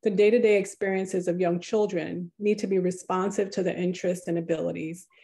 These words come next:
and their learning needs. When we do this as coaches through intentional goal setting, ongoing observation, and reflection alongside the educator, we can use this, uh, strength-based approach to help change practice.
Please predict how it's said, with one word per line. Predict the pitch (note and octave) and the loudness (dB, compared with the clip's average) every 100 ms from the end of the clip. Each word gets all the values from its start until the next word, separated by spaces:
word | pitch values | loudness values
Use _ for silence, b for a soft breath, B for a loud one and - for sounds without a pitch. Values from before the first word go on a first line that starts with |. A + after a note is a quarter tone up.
| b - | b -2
and | F#3+ | 0
their | F3 E3 | 2 0
learning | E3+ E3 E3+ | -2 -4 -8
needs. | - E3+ - _ _ _ _ _ _ _ _ _ _ _ b b b b - | -10 -14 -18 _ _ _ _ _ _ _ _ _ _ _ b b b b -2
When | G#3+ | 2
we | A#3+ | 4
do | G#3 A#3 | 4 6
this | B3+ B3 | 6 4
as | A3+ | 0
coaches | - G#3+ G#3+ G3+ F#3 | 2 2 4 2 -2
through | F#3 F3+ | -2 -2
intentional | F3+ - G3+ G3+ A3+ G#3+ | -4 -4 -6 -2 -2 0
goal | G3 F3 E3+ | 0 -2 -2
setting, | - F3+ F3+ F3+ F3+ - _ _ - | -4 -10 -8 -8 -10 -14 _ _ -4
ongoing | F#3+ G3+ G3+ G3 G3 | -2 2 2 2 0
observation, | F#3+ G3 F3 E3 E3 F3 F3 F3+ F3 b b b - | -2 -4 0 0 -2 -6 -8 -8 -10 b b b -2
and | G3 | 0
reflection | G3+ G3+ G#3+ G#3 - F3 F3 | 0 0 0 0 -2 -2 0
alongside | F#3 F3 F3 F3+ F#3+ - F#3 F3 F3+ F#3+ | 0 2 2 2 -2 -4 -4 -2 -2 -2
the | F#3 | -4
educator, | E3+ F3 G3+ G#3+ A3 A#3+ A#3+ _ _ _ _ _ _ _ - | -6 -6 -4 -4 -2 -4 -10 _ _ _ _ _ _ _ -2
we | A3 | -2
can | A3 G3+ | 2 2
use | G#3+ A3+ - | 4 4 2
this, | F#3+ F#3 - - | -2 -2 -4 -8
uh, | F#3 | -8
strength-based | - - G#3 G3+ F#3+ F#3 - | -4 0 0 2 0 0 -2
approach | F3+ G#3 E3 E3+ - | -2 2 2 0 -6
to | - | -6
help | F3 F3 E3 | -2 -2 -4
change | - F3+ E3+ - | -6 -4 -4 -6
practice. | F3 F3+ - F3 F3 - | -12 -12 -12 -12 -12 -20